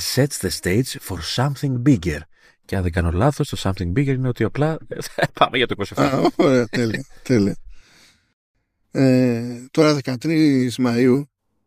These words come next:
Speaker 2: είναι που σκάει ο Τραμπ εκεί μαζί με το Ρούμπιο και τέτοια στην Κίνα.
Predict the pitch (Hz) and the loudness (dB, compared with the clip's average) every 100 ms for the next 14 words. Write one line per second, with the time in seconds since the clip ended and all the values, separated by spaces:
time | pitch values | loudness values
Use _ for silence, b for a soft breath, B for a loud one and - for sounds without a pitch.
0 | _ _ 139 139 123 135 120 117 113 127 | _ _ 0 2 2 2 2 2 0 -2
1 | 131 147 143 _ _ _ - 139 135 123 | -6 -8 -12 _ _ _ -4 2 4 4
2 | - 123 120 110 120 117 127 113 113 110 | 2 2 0 0 0 0 0 0 0 2
3 | 120 123 107 107 123 117 117 120 120 107 | 2 2 0 2 0 0 0 4 4 4